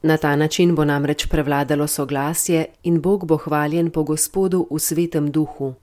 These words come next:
Katoliška cerkev mora še veliko nadoknaditi na pokrajinski ravni cerkvenih provinc in cerkvenih pokrajin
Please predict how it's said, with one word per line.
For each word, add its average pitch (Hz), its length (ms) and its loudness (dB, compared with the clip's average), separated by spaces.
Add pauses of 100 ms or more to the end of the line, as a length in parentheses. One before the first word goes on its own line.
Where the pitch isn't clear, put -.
(500)
Katoliška 160 640 0
cerkev 180 400 0
mora 160 240 2
še 156 160 0
veliko 170 400 0
nadoknaditi 147 800 0
na 151 80 2
pokrajinski 151 720 0
ravni 147 360 2
cerkvenih 156 600 2
provinc 151 560 0
in 156 140 2
cerkvenih 156 560 0
pokrajin 156 720 0